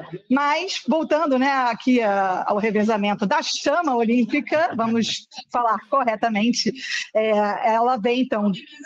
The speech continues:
né, pelo, no, através do barco, né, ela vai chegar aqui ao Porto Velho de Marselha amanhã, tá previsto por volta das dezenove horas no horário local. E quem vai receber a chama, né, pri-, o primeiro francês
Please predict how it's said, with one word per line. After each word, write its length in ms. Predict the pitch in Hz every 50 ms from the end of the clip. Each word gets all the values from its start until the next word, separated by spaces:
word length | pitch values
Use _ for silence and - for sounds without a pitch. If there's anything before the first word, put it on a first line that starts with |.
| - - - 226
né, 140 | 202 208 220
pelo, 240 | - 233 226 226 208 - 233
no, 180 | 202 214 220 214 175 -
através 540 | - 233 202 - 233 233 202 240 254 277 233
do 80 | 247 262
barco, 460 | 254 240 226 247 320 - - 339 269
né, 80 | 240 226
ela 240 | 254 277 247 220
vai 160 | 208 226 269 339
chegar 360 | - - 294 233 233 240 233
aqui 200 | 214 165 160 254
ao 180 | 233 226 220
Porto 400 | 208 - 262 254 247 - - 262 254 196
Velho 400 | 233 226 226 226 220 208 202 190 - - - - _ _
de 100 | 185 233
Marselha 440 | 240 233 226 - - - 226 226 226
amanhã, 280 | 220 226 226 226 247
tá 120 | 254 269 262
previsto 440 | 269 285 269 254 202 240 - - -
por 120 | - 269
volta 240 | 226 240 233 233 240
das 180 | 202 226 220 220
dezenove 480 | 214 247 233 247 240 233 226 214 214
horas 320 | 202 202 214 226 254 262 220
no 280 | 220 208 196 190 180 - - - - 170 -
horário 320 | - 233 208 202 196 202
local. 460 | 208 240 254 247 - 233 226 254 285 285 - _ _ - - - _ _ _ _
E 200 | - 330 349 403 440 - - _
quem 280 | - 330 320 381 427
vai 240 | 302 269 277 320 339
receber 400 | 262 302 302 - 320 277 220 254
a 80 | 254 247
chama, 400 | - - 247 233 254 269 233 220
né, 160 | 220 233 233
pri-, 220 | 240 - 233 240 -
o 60 | 214
primeiro 320 | - - 277 247 277 294 349 453
francês 640 | - 330 302 294 - - 294 254 254 226 - -